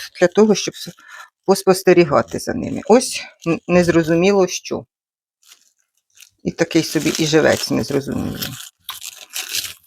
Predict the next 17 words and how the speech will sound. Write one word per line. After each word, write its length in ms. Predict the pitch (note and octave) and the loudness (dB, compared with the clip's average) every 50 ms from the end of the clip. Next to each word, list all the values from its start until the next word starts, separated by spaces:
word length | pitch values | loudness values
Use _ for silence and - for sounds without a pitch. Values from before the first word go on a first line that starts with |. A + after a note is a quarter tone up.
| _ _ - | _ _ -2
Ну, 140 | C#4 D#4+ E4 | 0 0 2
корінець, 420 | - D#3+ D#3 D#3+ D#3+ D3+ D3+ D3+ | 2 2 2 4 2 0 0 -2
дивіться, 260 | - D3+ D3+ - - - | -4 -6 -6 -8 -12 -16
який 180 | - - D3+ | -16 -16 -14
хороший, 480 | - - F3+ G3+ C4+ - - - C#4 C4+ B3+ - - - - | -8 -4 -2 -2 0 -2 -2 -4 -4 -4 -6 -8 -12 -6 -2
але 140 | - E3+ E3+ | 2 2 2
трохи, 360 | E3+ - F3+ F3 - E3+ E3 E3 - _ _ _ - - _ _ - D#3+ | 2 0 -2 -2 0 -2 -4 -4 -6 _ _ _ -20 -20 _ _ -4 -2
е, 120 | D#3+ D#3 - _ | -2 -2 -2 _
прихворівший 1200 | - E3+ E3 E3 E3 D#3+ D#3+ D#3 D#3 - - - D#3 D#3+ D3+ D#3+ F3+ A3 A3+ - - - C4 C4 B3+ | -2 2 2 4 4 4 2 2 0 -2 -2 2 2 4 4 4 4 2 2 0 -2 0 0 0 0
він, 260 | C4 C4 C4 B3+ B3+ - _ - | 0 0 0 0 -2 -6 _ -6
при-, 280 | F3 E3+ E3+ D#3+ - - _ _ _ _ | -2 0 0 0 -2 -4 _ _ _ _
підгнивший 880 | - E3+ E3+ C#3+ C3+ C3 C3 D3 D3+ D#3 F3 G#3 A3 - - - C4 B3+ | -2 -2 -2 0 -2 -2 0 0 2 2 2 2 0 -2 -2 0 2 2
ніби. 400 | B3+ B3+ B3+ B3+ B3+ - B3+ B3 - - - - - - _ _ - - - - _ - - - - - - - | 4 2 2 0 0 -2 -4 -6 -6 -12 -20 -20 -20 -20 _ _ -14 -14 -14 -14 _ -18 -20 -18 -18 -18 -8 -4
Ну, 220 | G#3+ A3 A#3+ C4 C4+ | 0 0 0 0 -2
то 180 | - - A#3 | -4 -2 0
нічого 420 | A#3 A#3+ A#3 - - - D3 C#3+ C3+ | 2 2 2 0 -2 -2 -2 -2 -2
вже. 300 | D3 - - D#3 D#3 | -2 -6 -4 -4 -6